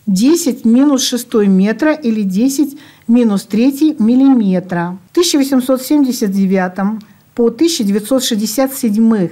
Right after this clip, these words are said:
годах официально использовалось название «Микрон», которое затем было отменено решением тринадцатого Генеральной конференции по мета-,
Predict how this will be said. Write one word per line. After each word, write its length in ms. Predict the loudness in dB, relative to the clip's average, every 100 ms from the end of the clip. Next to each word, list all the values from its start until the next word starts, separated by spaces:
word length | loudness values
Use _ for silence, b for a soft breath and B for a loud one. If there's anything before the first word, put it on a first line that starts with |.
| -4
годах 720 | -4 -2 -2 -2 -2 -4 -6
официально 920 | -6 -4 -4 -2 -2 0 -2 -2 -4 -6
использовалось 720 | -8 -4 -2 0 0 0 0
название 640 | -2 -2 0 2 2 2 0
«Микрон», 1080 | 0 2 2 0 -8 -8 -2 0 0 0 -4 B B B
которое 400 | -6 0 0 0
затем 420 | -2 -2 0 2
было 160 | 2 0
отменено 760 | -2 -4 0 2 2 2 0 -2
решением 600 | -4 -4 -2 0 2 2
тринадцатого 500 | 0 -2 -2 -2 -2
Генеральной 600 | 0 0 0 0 0 -2 B B
конференции 640 | -4 0 0 2 2 0
по 240 | -2 -2 0
мета-, 480 | 2 2 0 -2